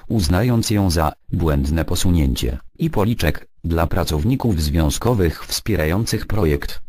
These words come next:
Zdaniem Sommersa zatrzymanie tego projektu jest znaczącym krokiem wstecz, zarówno w zakresie postępu środowiskowego,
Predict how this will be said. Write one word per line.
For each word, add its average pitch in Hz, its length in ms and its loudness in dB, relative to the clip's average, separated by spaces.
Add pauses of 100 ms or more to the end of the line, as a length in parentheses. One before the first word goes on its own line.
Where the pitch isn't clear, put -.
(360)
Zdaniem 95 420 2
Sommersa 87 640 2
zatrzymanie 92 600 2
tego 73 240 0
projektu 90 560 0
jest - 400 -2 (200)
znaczącym 90 640 2
krokiem 101 540 0
wstecz, - 580 -4 (180)
zarówno 101 540 0
w 82 100 -2
zakresie 80 480 0
postępu 101 500 0
środowiskowego, 95 1000 0